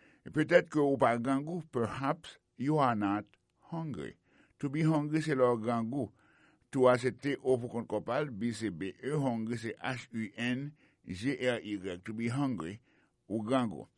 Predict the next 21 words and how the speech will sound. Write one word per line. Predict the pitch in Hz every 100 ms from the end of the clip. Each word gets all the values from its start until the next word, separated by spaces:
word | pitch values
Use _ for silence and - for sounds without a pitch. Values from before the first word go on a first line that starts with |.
| _
Par | - 104
exemple, | 120 123 120
mwen | 120 110
sou | 120 117
la, | 110 123 151
you | 117
know, | 104
I | 104 107
come | 143 131
to | 123
you | 120
and | 117
I | 110
say, | 101 87
"I | 113
am | 113
hungry, | 110 151 151 117 95
I | 85 90
need | 113 107
some | 127 113
food." | - 175 113 76